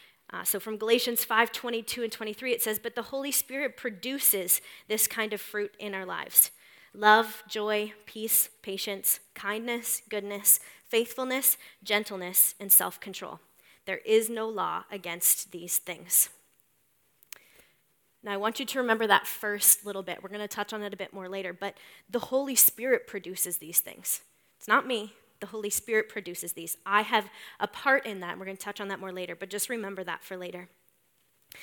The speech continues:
So a couple examples, I don't know about you, but there's a lot of times in my life that I need self-control. So number one,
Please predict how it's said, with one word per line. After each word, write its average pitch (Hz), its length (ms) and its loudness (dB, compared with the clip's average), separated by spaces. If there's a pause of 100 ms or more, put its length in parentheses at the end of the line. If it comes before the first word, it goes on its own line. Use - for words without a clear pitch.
(380)
So 247 160 4
a 262 40 4
couple 254 320 4
examples, 254 460 2
I 240 80 4
don't 247 100 0
know 247 80 -2
about 233 160 -4
you, 214 120 -2
but 214 140 -6
there's 233 180 -2
a 240 40 -4
lot 220 220 4
of 214 60 -6
times 208 240 -4
in 208 60 -6
my 196 120 -6
life 185 300 -6
that 196 140 -4
I 202 140 0
need 196 180 -4
self-control. 180 640 -4 (220)
So - 140 0
number 247 220 4
one, 202 140 2